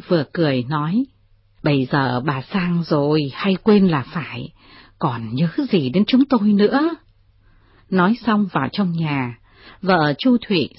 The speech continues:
sai con bé pha trà uống rồi hỏi, "Ôi, cháu bản đã lớn thế kia rồi à?" Sau mấy câu chuyện kể lại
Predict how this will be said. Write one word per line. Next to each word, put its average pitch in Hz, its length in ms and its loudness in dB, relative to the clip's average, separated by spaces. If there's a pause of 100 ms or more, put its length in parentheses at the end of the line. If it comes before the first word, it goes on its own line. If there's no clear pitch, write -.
sai 214 160 2
con 196 200 -2
bé 175 320 0
pha 233 240 0
trà 131 340 -4
uống 190 360 0 (100)
rồi 151 220 0
hỏi, 117 380 -2 (560)
"Ôi, 165 460 2
cháu 196 160 2
bản 151 240 2
đã 190 100 0
lớn 196 260 4
thế 339 100 4 (100)
kia 240 260 6
rồi 165 240 2
à?" 127 280 0 (1400)
Sau 196 220 4
mấy 190 260 2
câu 240 180 4
chuyện - 280 0 (120)
kể 139 200 -2
lại 135 320 -2